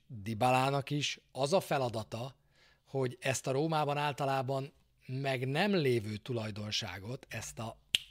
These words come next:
valamit, ezt belehozzák a játékba, hogy eredményesebb támadójátékunk legyen, hogy a csatárainknak komolyabb, magasabb minőségű, jobb minőségű,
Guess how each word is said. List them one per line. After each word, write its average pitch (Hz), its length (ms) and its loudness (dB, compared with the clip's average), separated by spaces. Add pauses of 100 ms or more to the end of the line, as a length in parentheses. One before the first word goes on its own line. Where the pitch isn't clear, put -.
(160)
valamit, 120 880 0 (380)
ezt 127 240 -6
belehozzák 117 1000 -4
a 104 40 -12
játékba, 117 680 -2 (400)
hogy 120 140 -2
eredményesebb 127 580 0
támadójátékunk 127 920 -4
legyen, 135 260 -2
hogy 127 120 -4
a 110 40 -6
csatárainknak 117 760 -6 (400)
komolyabb, 147 520 8
magasabb 135 520 4
minőségű, 117 720 -4
jobb 131 200 2
minőségű, 107 640 -4